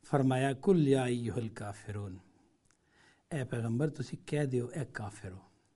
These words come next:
ਯਾਨੀ ਨਬੀ ਸੱਲੱਲਾਹੁ ਅਲੈਹਿ ਵਸੱਲਮ ਨੂੰ ਹੁਕਮ ਦਿੱਤਾ ਗਿਆ ਕਿ ਤੁਸੀਂ ਇਹ ਫਰਮਾ ਦਿਓ ਕਿ "ਐ ਕਾਫਿਰੋ", ਯਾਨੀ ਇਹਨਾਂ ਲੋਕਾਂ ਨੂੰ ਜਿਹੜੀ ਗੱਲ ਕਹਿਣੀ ਹੈ, ਉਹ ਹੁਣ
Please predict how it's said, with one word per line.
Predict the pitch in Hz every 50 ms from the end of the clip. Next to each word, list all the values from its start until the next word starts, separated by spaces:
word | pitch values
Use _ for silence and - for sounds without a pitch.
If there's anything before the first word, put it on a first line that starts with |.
| _ _ _ _ _ _ _ _ _ -
ਯਾਨੀ | 139 127 123 117 110
ਨਬੀ | 110 113 123 123 131 113
ਸੱਲੱਲਾਹੁ | - - 120 120 113
ਅਲੈਹਿ | - - 117
ਵਸੱਲਮ | 117 113 117 110
ਨੂੰ | 107
ਹੁਕਮ | 104 104 110 110
ਦਿੱਤਾ | 104 101 - - - 107
ਗਿਆ | 101 95 101 107 160 - - - - - - - _ _ -
ਕਿ | - 131
ਤੁਸੀਂ | - - 113 - - 143 127
ਇਹ | 117
ਫਰਮਾ | - - 117 107 104 107 107 104 113
ਦਿਓ | 123 131 131 120 135 135 - - - _ _ _ _ -
ਕਿ | - - -
"ਐ | - 160 156
ਕਾਫਿਰੋ", | - - - 147 135 - - - 104 87 - - - - -
ਯਾਨੀ | 139 139 147 147
ਇਹਨਾਂ | 143 135 131
ਲੋਕਾਂ | 117 110 110 107 - - 135
ਨੂੰ | 139 135 135 143 139 - - _ _ _ _ -
ਜਿਹੜੀ | 120 110 113 110 113
ਗੱਲ | 107 107 107 101 104
ਕਹਿਣੀ | - 117 147 175 180 175 180
ਹੈ, | 185 185 - - - - _ -
ਉਹ | - 147
ਹੁਣ | 139 143 156